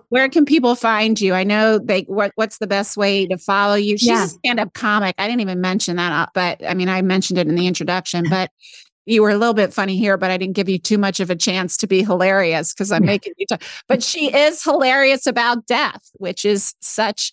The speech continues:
Speaker 1: a good combination.
Speaker 2: Well, the alternative is to be miserable about it.
Speaker 1: Yeah.
Speaker 2: And so I just chose the one that felt a little better at the end. But you can go to Kelsey D Chittick on Instagram. I don't have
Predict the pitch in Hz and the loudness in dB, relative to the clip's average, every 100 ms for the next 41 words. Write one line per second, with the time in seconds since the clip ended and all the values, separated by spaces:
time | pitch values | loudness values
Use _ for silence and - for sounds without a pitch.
0 | _ 220 180 214 208 202 226 214 208 214 | _ -8 0 0 0 -4 -4 -4 -4 -2
1 | 233 240 214 180 208 196 180 220 202 196 | 0 0 -4 0 -2 -2 2 4 4 2
2 | 220 214 202 180 175 160 170 165 160 170 | 2 4 4 4 2 0 -2 2 2 2
3 | 160 156 151 147 147 139 - - 202 165 | 2 2 0 0 0 -2 -4 -4 0 0
4 | 180 170 170 180 165 - 185 170 170 160 | 2 0 2 0 -2 -2 0 0 0 0
5 | 170 - 160 160 170 160 160 156 151 151 | -2 -2 -4 -2 -4 -2 -2 -2 -2 -4
6 | - - 170 170 165 156 160 165 - - | -8 -8 -4 2 2 2 0 -2 -4 -8
7 | - - 240 262 254 226 226 220 233 202 | -12 -2 0 4 4 4 2 4 4 4
8 | 196 196 190 220 180 190 180 196 190 185 | 2 -2 0 0 2 0 0 0 0 0
9 | 170 220 220 - 233 220 214 202 185 180 | 0 2 2 0 0 2 2 0 -2 -2
10 | 165 170 160 | 0 -2 -4